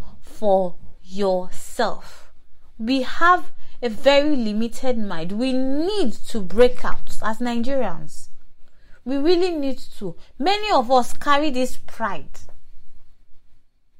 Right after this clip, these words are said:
that I know this, I know that. You don't know. Read books. There are many Nigerians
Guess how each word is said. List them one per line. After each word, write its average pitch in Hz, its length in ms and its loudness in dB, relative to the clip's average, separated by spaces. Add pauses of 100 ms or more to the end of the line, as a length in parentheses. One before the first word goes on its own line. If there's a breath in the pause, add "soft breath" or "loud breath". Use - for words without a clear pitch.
(140)
that - 180 -4
I 233 200 -2
know 262 180 -2
this, 214 300 -4
I 175 100 -2
know 208 180 0
that. 170 240 -6
You 254 60 4
don't 302 320 6
know. 185 240 4 (640 soft breath)
Read 311 460 0
books. 269 280 -2
There 226 100 -2
are 233 40 -4
many 311 340 -2
Nigerians 220 680 -2